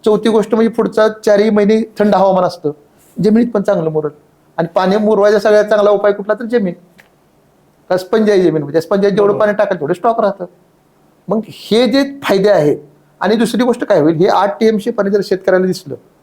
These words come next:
Speaker 1: पडलेलं, तर शेतकरी काय म्हणेल, "पाणी दिसतं, आता मला शेत लावायला काही हरकत नाही."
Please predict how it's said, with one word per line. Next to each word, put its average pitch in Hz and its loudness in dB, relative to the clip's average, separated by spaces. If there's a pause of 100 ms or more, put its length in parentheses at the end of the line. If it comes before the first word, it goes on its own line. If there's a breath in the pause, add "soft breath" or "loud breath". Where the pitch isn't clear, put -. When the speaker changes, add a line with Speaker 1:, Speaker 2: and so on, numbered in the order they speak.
(120)
Speaker 1:
पडलेलं, 151 0 (640)
तर 208 0
शेतकरी 240 0
काय 240 2
म्हणेल, 233 2 (400)
"पाणी 208 2
दिसतं, 220 0
आता 208 2
मला 208 0
शेत 202 -12
लावायला 180 2
काही 180 2
हरकत 175 -2
नाही." - -20